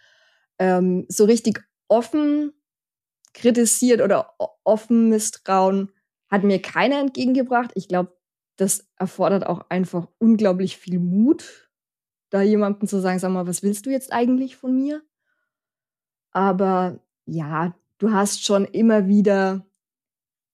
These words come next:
gemerkt, oder ich hab mir eingebildet, dass ich das gemerkt hab,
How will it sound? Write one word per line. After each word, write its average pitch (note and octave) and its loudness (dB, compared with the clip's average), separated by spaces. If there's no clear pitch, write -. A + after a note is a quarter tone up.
gemerkt, F3 0
oder E3+ -4
ich E3+ -14
hab D#3+ -14
mir - -8
eingebildet, G3 4
dass F3 -2
ich E3+ -6
das E3 -10
gemerkt E3+ -6
hab, E3+ -6